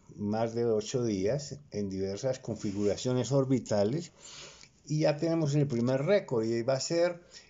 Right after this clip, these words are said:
el, eh, la cápsula diseñada para tripulaciones que va a tener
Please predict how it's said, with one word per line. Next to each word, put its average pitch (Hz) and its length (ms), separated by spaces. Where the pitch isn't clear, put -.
el, 127 360
eh, 120 320
la 143 260
cápsula 185 400
diseñada 143 600
para 127 260
tripulaciones 120 880
que 139 120
va 131 100
a 135 80
tener 139 440